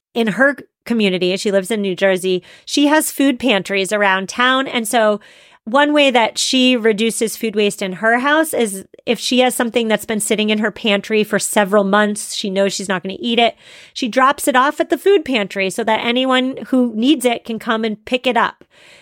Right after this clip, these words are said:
This goes for, yes, the pantry staples, but also packets of soy sauce and packets of ketchup and more that she picks up from restaurants or gets packed into her to-go bags.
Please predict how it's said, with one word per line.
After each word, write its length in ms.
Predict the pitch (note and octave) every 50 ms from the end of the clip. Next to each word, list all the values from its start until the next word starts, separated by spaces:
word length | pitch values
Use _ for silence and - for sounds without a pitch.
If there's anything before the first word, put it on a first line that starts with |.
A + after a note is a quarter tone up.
| _ _ _ -
This 220 | A#3+ A#3+ - -
goes 320 | - B3 A3+ A3 G#3 - -
for, 560 | - A#3+ A3 A3 G#3 G#3 G3+ G#3 - - _ _ _ - G#3 - _
yes, 400 | - A3+ C4 C4 G#3 F3 - -
the 80 | - A3+
pantry 400 | - - B3 A3 G#3 - A#3 G3+
staples, 500 | - - G3+ F#3+ - - G#3 G#3 G3 -
but 140 | A#3 A3 -
also 400 | A3+ A#3+ A#3+ - - B3 A3+ -
packets 580 | - - - B3+ A#3 A#3 - - A3+ - -
of 100 | A3+ G3
soy 360 | - - - D4 D4 C#4+ C#4+
sauce 560 | - - - C4+ C4 B3+ B3 B3 B3 B3 B3 -
and 120 | F#3 F3+
packets 460 | - - A#3 A3 G#3+ - A3 - -
of 160 | G3+ F#3 _ _ _ _
ketchup 560 | - - C#4 C4+ C4+ - - C#4 C4 B3 B3 -
and 220 | G#3 F3+ F#3 G3
more 340 | G#3 A#3 B3 B3 B3 B3 B3
that 320 | A3+ G#3+ G3 F#3+ G3+ - - - - - - _
she 160 | - - A#3+ F#3
picks 260 | - A#3+ - - -
up 160 | A3+ - -
from 160 | - G3 F#3+
restaurants 640 | F#3+ A#3 A#3 G#3+ - - - A#3+ G#3+ G#3 G3+ G3+ F#3
or 100 | - G#3+
gets 220 | F#3 G3+ F#3+ - -
packed 360 | - - A3 G3+ G3+ - -
into 240 | F#3+ F#3 F3 G3 F#3+
her 180 | E3+ F#3+ F3+
to-go 420 | E3+ - - G#3 F3 F#3+ F#3+ G#3 G#3
bags. 600 | F#3+ G#3+ G#3 G3+ G3+ G3+ G#3 G3 G#3 - -